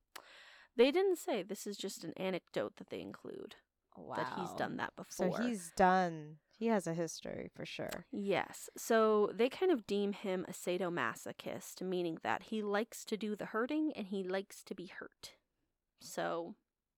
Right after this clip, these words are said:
Speaker 1: they searched his truck, but didn't find anything.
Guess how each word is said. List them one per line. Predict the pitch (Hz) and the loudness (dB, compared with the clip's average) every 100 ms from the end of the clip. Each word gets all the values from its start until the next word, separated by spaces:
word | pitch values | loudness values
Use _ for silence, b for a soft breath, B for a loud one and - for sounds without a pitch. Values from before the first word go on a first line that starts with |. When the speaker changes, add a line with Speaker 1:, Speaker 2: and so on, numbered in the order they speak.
| _ | _
Speaker 1:
they | 196 208 202 196 196 185 - _ | -4 2 4 4 2 0 -4 _
searched | - - 196 - - | -16 -2 -2 -2 -6
his | 180 - | -8 -8
truck, | - 254 269 - - _ _ _ | 0 2 2 -2 -18 _ _ _
but | 190 185 | -2 0
didn't | - 185 190 | -2 -6 -4
find | 180 185 | -6 -4
anything. | - - - - - | -6 -8 -8 -8 -8